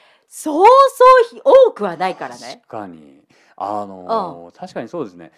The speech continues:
Speaker 2: 東洋医学って、
Speaker 1: うん。
Speaker 2: そこをすっ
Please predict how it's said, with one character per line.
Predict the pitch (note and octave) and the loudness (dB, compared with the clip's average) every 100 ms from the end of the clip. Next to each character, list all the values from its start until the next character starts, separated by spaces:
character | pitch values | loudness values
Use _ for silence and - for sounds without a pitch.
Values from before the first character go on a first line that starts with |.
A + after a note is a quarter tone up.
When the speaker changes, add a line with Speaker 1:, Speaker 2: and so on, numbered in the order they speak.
| _ _ _ _ _ _ _ | _ _ _ _ _ _ _
Speaker 2:
東 | _ F#3 A3+ C4 C4 | _ -20 -16 -14 -14
洋 | C4 B3+ B3+ | -14 -14 -14
医 | C4 | -12
学 | A#3 - _ - G2 F2+ E2+ | -12 -12 _ -18 -16 -16 -20
っ | |
て、 | - - | -18 -12
Speaker 1:
う | |
ん。 | G#3+ G3 E3+ F2 F2+ _ _ E3+ _ _ _ | -10 -10 -14 -18 -20 _ _ _ _ _ _
Speaker 2:
そ | _ B2 | _ -20
こ | - E3+ E3 E3+ E3+ | -14 -12 -10 -8 -8
を | E3+ _ _ _ _ _ _ _ _ _ | -10 _ _ _ _ _ _ _ _ _
す | - - | -20 -20
っ | B2 | -20